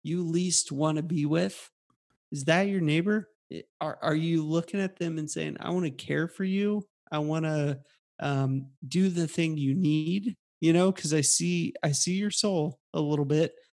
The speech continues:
I see that you're yelling out of, out of anger, out of disappointment, out of rage, out of, maybe out of taking this whole space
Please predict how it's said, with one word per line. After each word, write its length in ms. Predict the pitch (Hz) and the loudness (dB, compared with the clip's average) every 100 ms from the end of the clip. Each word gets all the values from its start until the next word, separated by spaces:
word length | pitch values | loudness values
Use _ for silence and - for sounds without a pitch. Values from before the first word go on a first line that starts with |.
| _ 151 | _ -4
I 80 | |
see 260 | 131 165 170 | -2 0 -2
that 180 | 156 - | -2 -4
you're 140 | 143 | -4
yelling 580 | 135 139 147 156 160 151 | -2 -2 0 0 0 0
out 160 | 151 147 | -2 0
of, 280 | 143 131 - _ _ _ - | 0 -2 -12 _ _ _ -6
out 120 | 143 | -4
of 120 | 131 - | -4 -2
anger, 420 | 160 165 156 151 | 2 2 2 0
out 200 | 139 131 | 0 -2
of 280 | 135 131 - - | -2 -4 -12 -10
disappointment, 720 | 151 - - 170 160 151 143 | -2 -2 -2 -4 -2 -2 -4
out 60 | 143 | -6
of 120 | 127 _ | -8 _
rage, 520 | 143 156 156 147 139 | 0 2 2 0 -4
out 200 | - 151 | -2 0
of, 260 | 151 135 - _ _ _ _ | 0 -2 -8 _ _ _ _
maybe 360 | 160 196 226 214 | 2 2 2 -2
out 200 | 196 185 | -2 -2
of 360 | 185 170 - - - - | -2 -4 -10 -20 -20 -4
taking 680 | 175 170 170 170 156 143 143 | 0 2 2 2 2 -2 -2
this 380 | 147 139 - - | -4 -2 -4 -8
whole 440 | 139 160 170 180 180 | -6 -4 -2 -4 -4
space 720 | - 156 156 131 - - | -6 -2 -2 -2 -6 -10